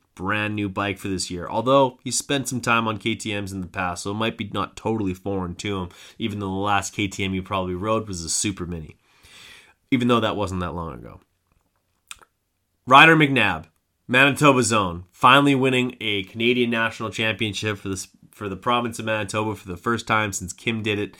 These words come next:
Kim Hood did it back in nineteen seventy-nine. It's, it was, it would, it had been quite some time. Ryder McNabb coming off of a lower leg injury. He will not be, and he can, honestly, I don't think he can be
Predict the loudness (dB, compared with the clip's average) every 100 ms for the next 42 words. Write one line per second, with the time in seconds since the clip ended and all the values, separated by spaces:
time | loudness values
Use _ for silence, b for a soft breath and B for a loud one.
0 | B B 4 6 8 6 6 2 2 0
1 | 0 -2 -2 -4 -4 -6 -6 -6 -4 -4
2 | -4 -6 -4 -4 -8 -16 B B B B
3 | B -18 -4 0 0 0 -2 -2 -4 -6
4 | -6 -4 -4 -4 -6 -8 -4 -4 -4 -8
5 | -8 -6 -4 -4 -6 -14 _ b b b
6 | b b b b b b b b b b
7 | _ _ 10 10 10 6 6 6 6 2
8 | 2 6 6 4 2 2 6 6 6 6
9 | 4 2 0 0 0 0 2 2 4 2
10 | 0 0 4 4 4 6 8 6 2 -2
11 | 0 2 0 -4 -8 -2 -2 0 -2 0
12 | 2 2 4 4 4 -2 -4 0 2 2
13 | 0 0 -2